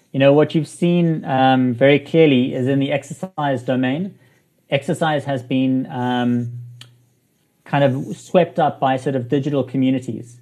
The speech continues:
You think of apps like Strava, which now allow people to engage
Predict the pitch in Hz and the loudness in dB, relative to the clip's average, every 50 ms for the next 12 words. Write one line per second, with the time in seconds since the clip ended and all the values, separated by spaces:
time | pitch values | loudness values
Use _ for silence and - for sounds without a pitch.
0 | _ - 120 120 156 147 - 151 131 147 143 143 139 - - 139 131 123 - - | _ -10 -8 -8 -6 -4 -4 -4 -2 -2 -2 -4 -4 -4 -6 -6 -6 -6 -8 -10
1 | - - 143 143 139 127 123 110 107 117 - - - - - _ - 131 120 - | -6 -2 0 0 0 0 -2 -4 -6 -8 -12 -14 -18 -20 -14 _ -6 -6 -4 -2
2 | 139 135 139 143 139 131 131 135 131 131 131 127 - - - 156 143 - - 139 | -2 0 0 2 0 0 2 2 2 4 2 0 -2 -4 -6 -6 -4 -2 -2 -2
3 | 135 123 117 - - - 131 131 131 127 127 127 123 - - - _ _ - - | -2 -2 -4 -6 -4 -2 0 0 2 0 0 -2 -4 -8 -16 -20 _ _ -20 -20
4 | _ _ _ _ _ _ - 143 135 120 143 147 151 143 | _ _ _ _ _ _ -4 0 2 4 6 6 6 4